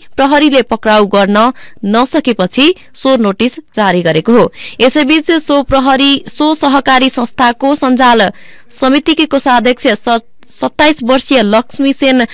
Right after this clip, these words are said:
सुनारलाई प्रहरीको केन्द्रीय अनुसन्धान ब्युरो सिआइबीले पक्राउ गरेको छ। निसीखोला गाउँपालिका घर भएकी कोषाध्यक्ष सुनारलाई ललितपुरको धोबीघाटबाट प्रहरीले पक्राउ गरेको हो।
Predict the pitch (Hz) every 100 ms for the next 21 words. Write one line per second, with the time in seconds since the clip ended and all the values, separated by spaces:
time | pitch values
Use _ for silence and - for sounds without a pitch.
0 | - - 277 262 214 208 277 294 269 269
1 | 269 254 254 240 254 226 220 240 226 214
2 | 208 214 208 - 226 214 185 185 269 240
3 | 220 190 175 160 208 233 190 - - -
4 | - 220 240 262 320 285 285 294 240 233
5 | 247 254 247 269 - 277 254 254 214 220
6 | 220 208 202 214 - 247 254 240 233 220
7 | 240 - 226 - - - - 240 220 196
8 | 214 294 233 240 302 - 427 330 269 254
9 | 240 226 214 - 180 208 285 320 - -
10 | 233 220 202 180 262 240 214 190 170 170
11 | 156 147 214 208